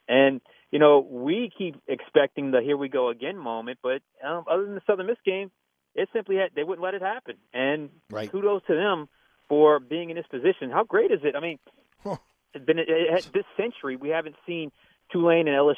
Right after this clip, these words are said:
Speaker 1: U ranked in the top twenty-five at the same time, and yet here they are. It's been a great year for college football. Uh,
Speaker 2: It
Speaker 1: here
Speaker 2: really
Speaker 1: locally.
Speaker 2: has.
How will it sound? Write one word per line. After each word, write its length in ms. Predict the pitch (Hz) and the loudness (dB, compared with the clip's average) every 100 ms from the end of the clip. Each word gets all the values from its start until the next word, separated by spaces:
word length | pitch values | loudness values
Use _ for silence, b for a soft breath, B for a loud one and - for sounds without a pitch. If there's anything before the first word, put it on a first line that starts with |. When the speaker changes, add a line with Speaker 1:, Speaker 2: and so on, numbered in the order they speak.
| - | 0
Speaker 1:
U 100 | 156 | -2
ranked 320 | 123 143 - | -2 -2 -4
in 60 | 120 | -6
the 60 | |
top 240 | 113 143 135 | 2 0 2
twenty-five 480 | 127 117 127 147 | -6 0 2 0
at 80 | - | -2
the 80 | 113 - | -12 -6
same 180 | 131 | -6
time, 260 | 120 143 151 | -2 -2 -2
and 80 | 120 | 0
yet 100 | 135 | 4
here 100 | 143 | 6
they 140 | 151 | 6
are. 260 | 156 190 120 | 2 -2 -6
It's 140 | 117 | -12
been 140 | _ 143 | _ -12
a 40 | |
great 240 | 127 143 135 | -4 -4 -2
year 140 | 156 | -6
for 80 | 143 | -6
college 260 | 151 147 147 | -4 -4 -4
football. 360 | 175 - 107 98 98 | -8 -4 -6 -6 _
Uh, 300 | 117 113 113 | -4 -2 0
Speaker 2:
It 60 | 117 | -2
Speaker 1:
here 80 | 131 | 0
Speaker 2:
really 220 | 147 135 | 0 0
Speaker 1:
locally. 20 | |
Speaker 2:
has. 420 | 117 123 101 - | -2 -6 -8 -16